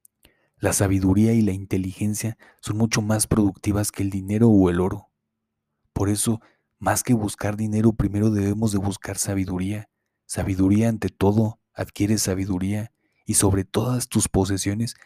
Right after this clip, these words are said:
adquiere inteligencia. Los buenos consejos hacen que tengamos una mejor calidad de vida. Versículo diez, "Oye, hijo mío, y recibe mis razones, y se te multiplicarán años de vida". No se trata de vivir más,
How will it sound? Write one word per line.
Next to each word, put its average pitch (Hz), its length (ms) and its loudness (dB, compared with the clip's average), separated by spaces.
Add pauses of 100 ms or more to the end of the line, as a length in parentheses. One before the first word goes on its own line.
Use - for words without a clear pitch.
(140)
adquiere 104 460 -2
inteligencia. 98 920 -6 (600)
Los 98 240 2
buenos 104 320 4
consejos 95 640 -2
hacen 104 240 -4
que 101 140 -10
tengamos 95 500 -4
una 104 180 -2
mejor 104 400 0
calidad 95 380 -4
de 95 100 -4
vida. 101 380 -6 (600)
Versículo 101 480 2
diez, 95 280 -2
"Oye, 107 260 2
hijo 107 280 0
mío, 107 380 -2 (400)
y 107 100 -6
recibe 104 400 -2
mis 101 220 -4
razones, 104 580 -4 (380)
y 87 80 -4
se 101 140 -2
te 95 120 -6
multiplicarán 98 920 -4
años 107 360 -4
de 98 140 0
vida". 104 400 -6 (720)
No 113 80 0
se 123 120 2
trata 113 340 -2
de 107 120 0
vivir 107 320 0
más, 101 500 -8